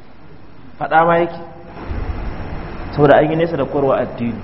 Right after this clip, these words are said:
Amma kai ɗin in ka riƙe koyarwa ta addini, kada ma gaban ka ya faɗi. Ba jifa ban da abin da ya fi jifa ya yi. Ba sa hannu ban ma gaba ɗaya zai dira a cikinka,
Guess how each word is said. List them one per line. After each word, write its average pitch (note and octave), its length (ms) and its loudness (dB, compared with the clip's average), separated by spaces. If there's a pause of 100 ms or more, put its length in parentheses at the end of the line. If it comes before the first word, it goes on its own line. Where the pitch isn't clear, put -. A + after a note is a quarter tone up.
(460)
Amma D3 420 4
kai A3 260 6
ɗin G#3+ 200 2
in F#3 80 -4
ka F3+ 100 2
riƙe F3 260 0
koyarwa D3+ 300 0
ta D3+ 100 -2
addini, C3 380 -4 (380)
kada D#3+ 200 2
ma D#3 140 4
gaban C3 280 0
ka A#2 100 -6
ya G#2 60 -8
faɗi. G2 220 -8 (1600)
Ba B2+ 140 8
jifa D3+ 340 0
ban D#3+ 220 -2
da C#3+ 120 2
abin D3+ 200 -4
da C#3 80 0
ya C#3 60 0
fi C3+ 120 -6
jifa C#3 320 -2
ya A#2 80 -2
yi. A#2+ 180 -2 (1400)
Ba C3+ 140 6
sa E3+ 220 6
hannu D#3 200 -2
ban D#3 180 -2
ma F3+ 140 2
gaba D#3 320 2
ɗaya F3 140 0
zai E3+ 120 0
dira C#3 200 2
a - 120 0
cikinka, C#3 400 -8